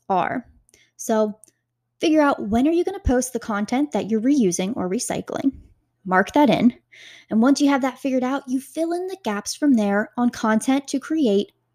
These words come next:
with the intention of repurposing. So maybe you plugged in your content that you're recycling,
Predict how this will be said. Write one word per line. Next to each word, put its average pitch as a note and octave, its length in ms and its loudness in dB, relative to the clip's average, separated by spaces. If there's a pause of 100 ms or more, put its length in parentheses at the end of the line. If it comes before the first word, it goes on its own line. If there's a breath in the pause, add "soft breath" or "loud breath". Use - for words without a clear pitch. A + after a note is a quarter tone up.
with G3+ 320 0
the B3 100 0
intention A3+ 640 -2
of F3+ 160 -4
repurposing. F#3+ 800 -2 (640 soft breath)
So A3+ 540 4
maybe A3 240 2
you A#3 300 2
plugged G#3 360 0
in A#3 300 -2
your A3+ 120 -4
content G#3+ 520 -4 (240)
that F#3 220 -6
you're F#3+ 160 -2
recycling, F#3+ 580 0